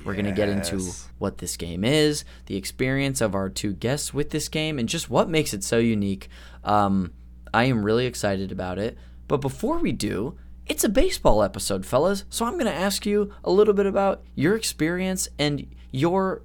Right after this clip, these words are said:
Speaker 1: you know, what, what ba-, place baseball holds in your lives, whether you've never watched a game before, which I know isn't true for either of you, or you're like me and you, you have, uh,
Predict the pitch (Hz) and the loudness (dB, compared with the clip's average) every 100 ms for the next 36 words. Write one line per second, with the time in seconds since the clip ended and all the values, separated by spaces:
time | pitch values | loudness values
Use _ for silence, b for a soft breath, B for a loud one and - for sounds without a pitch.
0 | - 151 127 117 196 - 226 226 - 151 | -6 -4 -2 0 0 0 -4 -2 0 0
1 | - - 151 143 - 117 117 107 95 104 | 0 0 0 0 2 2 2 0 0 0
2 | 98 87 - B B B 110 101 95 95 | -2 -2 -6 B B B 0 0 2 2
3 | 90 98 104 110 110 101 B B - 98 | 2 0 2 4 4 2 B B -4 2
4 | 113 135 156 147 147 - 113 123 127 120 | 4 4 4 2 2 0 -2 -2 -2 -2
5 | - 117 110 104 95 85 90 - - 117 | 0 0 0 -2 -4 -4 -6 -10 -4 -2
6 | 95 - 87 - 85 78 76 92 101 - | -2 -4 -8 -8 -8 -6 -6 -2 -2 2
7 | 190 208 160 165 - b b b 123 127 | 6 8 8 4 -4 b b b 4 4
8 | - - 135 135 135 139 113 107 104 - | 2 2 4 4 2 2 2 2 0 0
9 | 104 98 - 120 123 117 98 - - - | -4 -6 -6 -2 0 2 0 -4 -18 -20
10 | - 82 - 98 | -12 -8 -6 -4